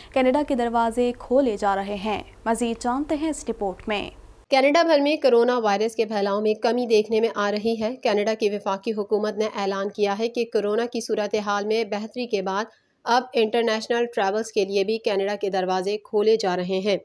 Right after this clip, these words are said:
Speaker 2: और वो लोग जो वैक्सीन लगवा चुके हैं, अब कनाडा आ सकेंगे। अब उन्हें करंतना भी इख्तियार नहीं करना पड़ेगा और उन्हें फौरी मुल्क में एंट्री दे दी जाएगी। बैरून मुमालिक से आने वालों को एयरपोर्ट पर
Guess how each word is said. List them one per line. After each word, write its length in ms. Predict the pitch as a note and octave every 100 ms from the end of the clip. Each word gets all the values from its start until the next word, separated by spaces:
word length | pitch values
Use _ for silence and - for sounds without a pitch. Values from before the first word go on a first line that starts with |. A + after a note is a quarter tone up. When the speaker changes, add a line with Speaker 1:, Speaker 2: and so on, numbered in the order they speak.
| _
Speaker 2:
और 160 | B3 B3+
वो 140 | C4+
लोग 220 | D4 D4 C4+
जो 120 | C4+
वैक्सीन 440 | G#3+ G#3+ B3 A#3
लगवा 360 | A3 F#3+ F#3+ F#3+
चुके 280 | A3 B3 A#3
हैं, 200 | A#3 B3
अब 200 | - F#3 -
कनाडा 340 | F#3 F3+ G3 -
आ 120 | A3
सकेंगे। 500 | B3+ C4 A3+ G#3 G3 F3+ _ _ -
अब 160 | A3 A3
उन्हें 240 | A3 A3+
करंतना 580 | A3+ G#3+ G#3 G#3 G3+ G#3
भी 120 | A3
इख्तियार 480 | A3+ A#3 - G#3 G3
नहीं 220 | F#3+ F#3+ F#3
करना 260 | F#3+ F#3 F#3
पड़ेगा 420 | F#3+ F#3+ F#3+ G#3
और 240 | - G#3+
उन्हें 300 | G#3+ F#3+ G3+ G#3
फौरी 420 | A3+ G#3+ G#3+ A#3
मुल्क 300 | G3+ G3 G#3 G#3+
में 100 | G#3
एंट्री 460 | G#3 G3 G3 G3+
दे 160 | F#3 F#3
दी 120 | F3+
जाएगी। 440 | E3 F#3 F3+ G3 F#3 _ -
बैरून 340 | C#4 D4 E4+
मुमालिक 400 | E4+ C4+ B3+ C#4+
से 100 | C#4+ C#4+
आने 220 | A3 A3
वालों 280 | A3+ G#3+ A#3+
को 160 | A#3+ A#3+
एयरपोर्ट 520 | A3 G#3+ G#3+ A#3 B3
पर 200 | - G#3